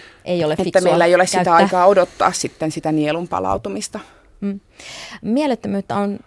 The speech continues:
Speaker 1: tietysti sekin, ettei tietoa ja tutkimusta hyödynnetä päätöksenteossa. Filosofian professori Pauliina Remes.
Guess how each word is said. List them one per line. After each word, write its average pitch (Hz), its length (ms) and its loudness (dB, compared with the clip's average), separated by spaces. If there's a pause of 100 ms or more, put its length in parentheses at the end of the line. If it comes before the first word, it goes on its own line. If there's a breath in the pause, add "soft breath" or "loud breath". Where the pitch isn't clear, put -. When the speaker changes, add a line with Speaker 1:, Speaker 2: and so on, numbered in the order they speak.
(120)
Speaker 1:
tietysti 202 340 -6
sekin, 247 400 -2
ettei 175 320 -6
tietoa 190 360 -2
ja 165 80 -4
tutkimusta 165 640 -10 (160)
hyödynnetä 165 520 -6 (100)
päätöksenteossa. 170 880 -8
Filosofian 196 580 -6
professori 175 480 -8
Pauliina 170 380 -6
Remes. 92 400 -10